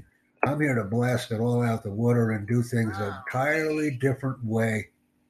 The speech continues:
Speaker 1: And I'm, uh, accomplishing something very special right now because of you.
Speaker 2: Yeah, okay.
Speaker 1: Yep.
Speaker 2: It's, yeah. Uh,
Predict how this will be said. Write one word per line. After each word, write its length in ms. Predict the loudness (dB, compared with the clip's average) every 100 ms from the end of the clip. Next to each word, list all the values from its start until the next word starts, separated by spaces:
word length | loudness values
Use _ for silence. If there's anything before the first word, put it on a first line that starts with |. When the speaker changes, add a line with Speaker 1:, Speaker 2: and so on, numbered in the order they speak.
| _
Speaker 1:
And 260 | -2 0 0
I'm, 300 | 0 0 -2
uh, 220 | 0 -2
accomplishing 520 | -2 -4 -6 -4 -4 -4
something 380 | -4 -4 -4
very 240 | 0 0 0
special 500 | -2 -2 -2 -2 -4
right 240 | -4 -6 -8
now 180 | -8 -6
because 300 | 2 2 2
of 140 | 0
you. 260 | -2 -6 -8 _ _ _ _ _ _ _ _ _ _ _ _ _ _ _ _ _ -20
Speaker 2:
Yeah, 460 | -18 -16 -16 -18 -20 _
okay. 460 | -18 -16 -18 -12
Speaker 1:
Yep. 320 | -4 -2 -2 -8
Speaker 2:
It's, 380 | -18 -14 -14 -16 _ _ _ _ -18
yeah. 120 | -16 -16 -20 _ _ _ _ _ _ _ _ _ _ _ _ _ _ _ _ _ _ _ _ _ _ _ _ _ _ _ _ _ _ _ _ _ _ _ _ _ _ _ _ _ _ _ _ _ _ _ _
Uh, 420 | -4 -2 -2 -4